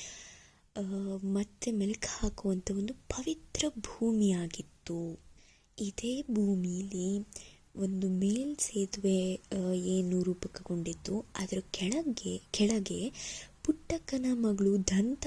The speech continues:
ಮಾಡ್ತಿದ್ಲಂತೆ. ಒಂದು ತುಂಡು ಭೂಮಿಯನ್ನ ಹಲವು ರೂಪಗಳಲ್ಲಿ ಕಾಣಿಸುವ ಈ ಸಿನಿಮಾ ಈ ಹೊತ್ತಿನ ರಾಜಕಾರಣದ ಸಂಕೀರ್ಣ ಸ್ವರೂಪಗಳನ್ನ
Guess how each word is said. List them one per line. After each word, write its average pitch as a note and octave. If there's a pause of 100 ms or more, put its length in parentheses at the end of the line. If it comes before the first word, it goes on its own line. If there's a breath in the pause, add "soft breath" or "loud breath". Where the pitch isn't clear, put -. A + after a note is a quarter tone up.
(120)
ಮಾಡ್ತಿದ್ಲಂತೆ. F3 (1300 loud breath)
ಒಂದು G3+ (100)
ತುಂಡು B3+
ಭೂಮಿಯನ್ನ G3+
ಹಲವು G3+
ರೂಪಗಳಲ್ಲಿ F#3
ಕಾಣಿಸುವ F3
ಈ F#3+
ಸಿನಿಮಾ A#3 (560 loud breath)
ಈ B3+
ಹೊತ್ತಿನ A#3 (220)
ರಾಜಕಾರಣದ F#3
ಸಂಕೀರ್ಣ B3
ಸ್ವರೂಪಗಳನ್ನ F#3